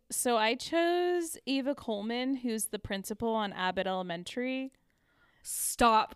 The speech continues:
Speaker 2: Oh my
Speaker 1: <laughs>
Speaker 2: gosh. Ew, I just spat everywhere. I was so excited. <laughs> Oh my gosh, genius.
Speaker 1: I just,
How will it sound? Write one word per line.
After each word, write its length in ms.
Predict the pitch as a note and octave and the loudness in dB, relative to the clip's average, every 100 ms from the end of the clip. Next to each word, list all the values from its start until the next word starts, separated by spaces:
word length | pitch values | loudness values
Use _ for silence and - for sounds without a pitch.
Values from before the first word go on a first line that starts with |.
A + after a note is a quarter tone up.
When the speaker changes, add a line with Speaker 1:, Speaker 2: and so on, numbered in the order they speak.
| - | 2
Speaker 2:
Oh 240 | A#3 A#3 | 6 6
my 240 | A#3+ A#3 A3+ | 6 4 4
Speaker 1:
<laughs> 20 | |
Speaker 2:
gosh. 640 | A3+ G3 F#3+ G3 D4 - D#5 D#5+ - D#5+ | 2 4 4 4 2 2 -4 -4 -2 2
Ew, 100 | C#4 | 4
I 80 | B3 | 2
just 320 | C#4 - - | 0 -4 -8
spat 400 | - A3+ A3 - | -2 2 4 2
everywhere. 520 | G#3 G#3 G#3 G3 G#3 | -4 -4 -4 -2 0
I 40 | A#3+ | 0
was 100 | C4+ | 4
so 120 | D4 | 2
excited. 1300 | D4+ C#4 G#4 A4 G#4 G4+ D5+ C#5 F4 G#4+ G#4 G#4 G4+ - | 2 4 4 4 2 0 0 0 6 8 8 6 2 -12
<laughs> 60 | - _ _ - | -18 _ _ -4
Oh 160 | B3 | -4
my 200 | B3 A#3 | -2 -2
gosh, 320 | A3+ G#3 A#3+ - | -2 -4 -6 -10
genius. 560 | C#4+ C4+ C4 C4 D4 - - - - _ - | -8 -8 -8 -10 -10 -14 -20 -20 -20 _ -2
Speaker 1:
I 100 | D#4+ | 0
just, 320 | F4 F4+ | 2 -2